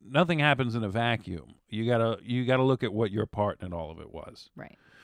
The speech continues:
Speaker 1: Um, because I don't know. May-, it, let, let's suppose that your parents are complete monsters, you know?
Speaker 2: <laughs>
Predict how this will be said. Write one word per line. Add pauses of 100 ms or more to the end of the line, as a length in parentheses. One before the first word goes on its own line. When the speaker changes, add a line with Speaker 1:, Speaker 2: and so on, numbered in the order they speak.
(420)
Speaker 1:
Um, (1040)
because
I
don't
know. (800)
May-,
it, (360)
let,
let's
suppose
that
your
parents
are
complete
monsters, (260)
you
know? (140)
Speaker 2:
<laughs>